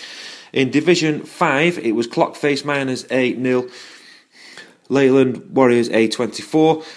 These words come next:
Salford City Roosters A forty-eight, Langworthy Reds ten. I've got a match report from that game as well. There were six players making their first appearances of the season for the Roosters. That included debutant Ferretti Rourke Bow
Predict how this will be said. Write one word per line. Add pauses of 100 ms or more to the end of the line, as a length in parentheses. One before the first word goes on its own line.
(120)
Salford
City
Roosters
A
forty-eight,
Langworthy
Reds
ten. (320)
I've
got
a
match
report
from
that
game
as
well.
There
were
six
players (260)
making
their
first
appearances
of
the
season (520)
for
the
Roosters.
That
included
debutant
Ferretti
Rourke
Bow